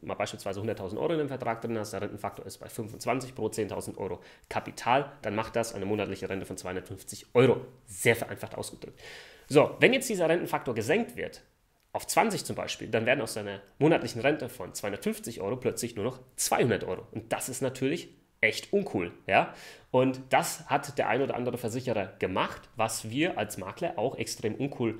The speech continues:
finden und halt solche Versicherer tatsächlich einfach auch nicht anbieten. Wir achten darauf, dass der Versicherer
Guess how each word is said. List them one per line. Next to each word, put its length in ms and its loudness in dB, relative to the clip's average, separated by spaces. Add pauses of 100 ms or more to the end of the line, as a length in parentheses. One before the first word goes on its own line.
finden 360 0
und 160 -2
halt 140 0
solche 260 0
Versicherer 540 -2
tatsächlich 600 -10
einfach 200 -10
auch 60 -10
nicht 200 -12
anbieten. 440 -10 (300)
Wir 180 2
achten 260 -4
darauf, 400 0 (240)
dass 220 -4
der 80 0
Versicherer 640 -2